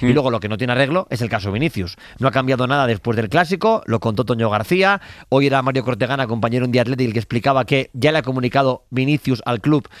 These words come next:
Speaker 2: que no va a renovar su contrato si continúa la situación así con Xavi Alonso. Me
Speaker 1: Mm.
Speaker 2: parece que es una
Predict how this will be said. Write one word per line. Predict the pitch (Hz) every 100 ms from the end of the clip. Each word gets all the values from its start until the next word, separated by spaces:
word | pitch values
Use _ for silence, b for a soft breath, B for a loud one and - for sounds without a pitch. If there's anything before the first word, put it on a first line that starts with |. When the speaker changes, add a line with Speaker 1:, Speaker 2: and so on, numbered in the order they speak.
| B B B
Speaker 2:
que | - 139 131 _ _
no | 127 143 160
va | 151
a |
renovar | 143 135 127 143
su | 131 135
contrato | 123 110 143 117 117 B B B -
si | -
continúa | 127 127 110 131 143
la | 127
situación | 117 117 139
así | 120 135
con | 117
Xavi | 107 120
Alonso. | 120 143 151 214 -
Me | -
Speaker 1:
Mm. | 135
Speaker 2:
parece | 113 110
que | 104
es | 110
una | 113 113 113